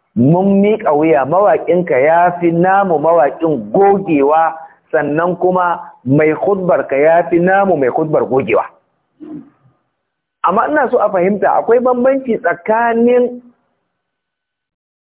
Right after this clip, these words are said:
waƙe na piano, na bu-, buge-buge, da kuma waƙe na baka. Ana fahimta? Akwai hadisai cikin Bukhari da Muslim,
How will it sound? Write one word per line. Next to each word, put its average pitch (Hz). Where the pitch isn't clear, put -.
waƙe 185
na 202
piano, 226
na 160
bu-, 165
buge-buge, 156
da 156
kuma 208
waƙe 165
na 160
baka. 156
Ana 202
fahimta? 208
Akwai 226
hadisai 196
cikin 214
Bukhari 185
da 175
Muslim, 185